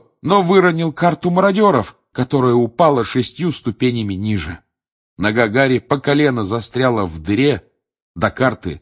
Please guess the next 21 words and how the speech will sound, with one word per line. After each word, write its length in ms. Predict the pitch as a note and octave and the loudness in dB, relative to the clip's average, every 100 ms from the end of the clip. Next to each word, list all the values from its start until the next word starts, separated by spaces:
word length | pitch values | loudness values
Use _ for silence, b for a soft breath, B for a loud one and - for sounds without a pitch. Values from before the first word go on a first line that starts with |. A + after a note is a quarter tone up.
| _ - | _ -6
не 140 | A2 | -4
дотянуться. 600 | F#2 F2+ E2 D#2 - - _ _ _ _ _ _ _ _ | -4 -6 -8 -8 -8 -10 _ _ _ _ _ _ _ _
Золотое 460 | F2+ G2 G#2 A2+ A#2 | -4 0 0 2 0
яйцо 420 | G#2 G#2+ - A#2+ | 2 0 0 -2
набрало 380 | G#2+ G2 G#2+ G2+ | 0 0 0 0
скорость, 600 | - C3+ C3+ C3 - - _ _ | -2 0 2 0 -4 -10 _ _
пролетело 560 | - B2 C#3+ C#3 D3+ C#3 | -2 2 4 4 2 0
сквозь 320 | - B2+ A#2+ | 0 -2 0
нижний 360 | C3 C#3+ A2+ A#2 | 0 -2 -2 -2
гобелен, 420 | G#2+ G#2+ C#3 C#3+ | 0 2 2 2
маскирующий 680 | C3+ - B2+ C#3 C3 - A#2 | -2 -2 0 2 2 0 0
выход 320 | C3 C3 B2+ | 0 0 -2
из 140 | C3 - | -4 -4
потайной 460 | A#2+ B2 A#2 B2 | -4 -2 0 2
лестницы, 640 | A2+ A#2 - G2+ - G2 - - | 2 0 -2 -8 -6 -6 -8 -8
раскрылось 1200 | F2 C3+ C3 - C#3+ F#3 A#3+ G#3 F3 C3 - - _ _ _ _ _ _ _ | 0 0 0 -2 -2 0 2 2 0 0 -6 -14 _ _ _ _ _ _ _
и 120 | A#2 | -2
завыло 920 | A#2 E2+ F2+ D#2+ A#2+ F#3 D3+ C#3+ A#2+ - - | -2 0 -2 0 0 0 0 -2 -6 -12 -14
на 140 | D2 | -12
весь 400 | B1+ G2 G#2+ - | -10 -8 -8 -10
коридор. 760 | - D2 - - - - - | -14 -18 -18 -18 -16 -16 -20